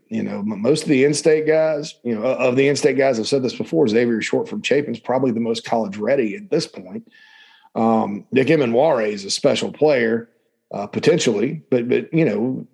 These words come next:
is he gonna be two hundred thirty pounds? Well, I mean, what is, you know, he's gonna have to develop,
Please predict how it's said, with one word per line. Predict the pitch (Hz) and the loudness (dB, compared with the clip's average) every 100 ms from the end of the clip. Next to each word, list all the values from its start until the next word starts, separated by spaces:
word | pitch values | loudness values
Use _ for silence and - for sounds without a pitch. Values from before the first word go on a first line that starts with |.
| _ _ - | _ _ -10
is | 92 | -2
he | 113 | 0
gonna | 120 | 2
be | 123 127 | 2 0
two | - 139 | 2 2
hundred | 131 123 113 | 2 0 0
thirty | 120 110 | 0 0
pounds? | - 143 156 156 151 135 | -2 0 2 2 2 0
Well, | 120 117 | -2 -2
I | |
mean, | 110 | 0
what | 131 156 | 2 2
is, | 135 113 - _ _ _ _ _ _ _ | 0 -4 -8 _ _ _ _ _ _ _
you | 120 | -4
know, | 110 117 117 98 101 90 - | -4 -4 -8 -12 -14 -14 -10
he's | 120 139 | -2 2
gonna | 196 | 2
have | 165 | 2
to | 139 | 2
develop, | 113 101 110 73 | 0 0 -2 -4